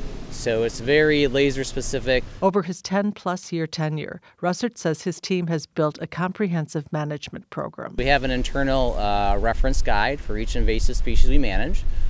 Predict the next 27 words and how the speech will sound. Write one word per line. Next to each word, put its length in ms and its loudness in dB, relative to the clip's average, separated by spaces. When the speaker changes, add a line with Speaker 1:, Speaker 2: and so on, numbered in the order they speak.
Speaker 1:
Uh, 220 4
we've 140 4
done 300 2
the, 420 2
the 100 -2
research, 720 2
uh, 200 0
looking 380 2
at 120 4
what 160 4
are 100 4
the 80 -4
most 280 0
effective 440 2
chemicals 440 2
for 220 8
them, 200 4
what 120 2
are 40 -2
the 80 -4
amounts 400 0
to 140 0
be 80 0
used 420 8
for 100 2
active 280 2
ingredient, 500 2